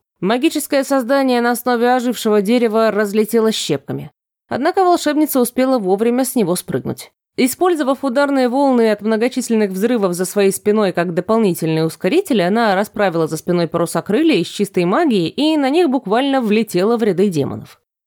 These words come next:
Те расступились и спрятали беглянку за своими спинами. А их колдуны снова начали возводить магическую преграду, поскольку огонь и не думал стихать. «Хм...» Сакрамонт в задумчивости потёр рукой подбородок.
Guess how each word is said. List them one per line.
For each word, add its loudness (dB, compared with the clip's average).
Те 4
расступились 0
и 2
спрятали 0
беглянку 0
за -2
своими 0
спинами. -6
А 0
их 4
колдуны 2
снова 0
начали 0
возводить 0
магическую -2
преграду, 0
поскольку -2
огонь 2
и 4
не 4
думал 2
стихать. -6
«Хм...» -2
Сакрамонт 0
в -4
задумчивости -2
потёр -2
рукой -2
подбородок. -4